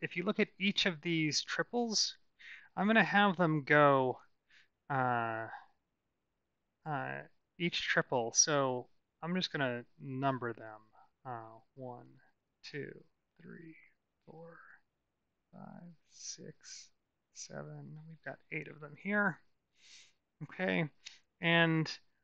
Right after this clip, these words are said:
we'll have them go from A to B to A to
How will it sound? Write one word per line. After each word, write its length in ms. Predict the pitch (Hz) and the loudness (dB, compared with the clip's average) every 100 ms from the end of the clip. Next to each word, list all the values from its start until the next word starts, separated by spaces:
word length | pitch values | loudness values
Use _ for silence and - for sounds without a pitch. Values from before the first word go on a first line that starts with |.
| _ | _
we'll 140 | - 175 | -4 0
have 260 | 175 196 - | 4 4 4
them 200 | 160 147 | -2 2
go 580 | 156 156 151 143 135 - _ _ _ _ _ _ | 6 8 8 6 2 -2 _ _ _ _ _ _
from 540 | 151 139 131 123 120 - - _ - | 0 2 2 0 -6 -12 -20 _ -4
A 580 | 147 143 139 139 135 - _ _ _ _ _ _ _ _ _ | 0 2 2 2 0 -6 _ _ _ _ _ _ _ _ _
to 120 | - 113 _ _ | -18 -18 _ _
B 540 | 139 131 123 120 117 107 _ _ _ _ _ _ _ _ _ _ _ _ _ _ _ | -4 -2 0 -2 -4 -8 _ _ _ _ _ _ _ _ _ _ _ _ _ _ _
to 120 | - 143 | -16 -6
A 680 | 143 131 127 123 120 120 117 - _ _ _ _ _ _ _ _ | -2 2 2 0 -2 -4 -6 -10 _ _ _ _ _ _ _ _
to 60 | _ | _